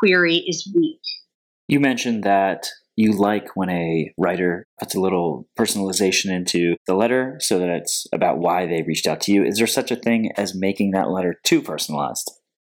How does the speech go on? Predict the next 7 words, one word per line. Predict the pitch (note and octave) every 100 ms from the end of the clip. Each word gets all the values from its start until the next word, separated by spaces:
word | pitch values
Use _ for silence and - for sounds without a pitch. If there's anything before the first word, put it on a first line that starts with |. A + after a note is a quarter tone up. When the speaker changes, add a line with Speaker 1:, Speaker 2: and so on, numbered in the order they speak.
| _ _ G#4+
Speaker 1:
Not | B4 B4 - A#3+
really. | C#4 C#4+ C#4+ C#4+ C#4+
I | C4+
mean, | C#4+ C#4+ C#4+
luckily | C4+ F4 - F#4+ G4
I | C#4
haven't, | B3 A#3 B3 C#4 C#4+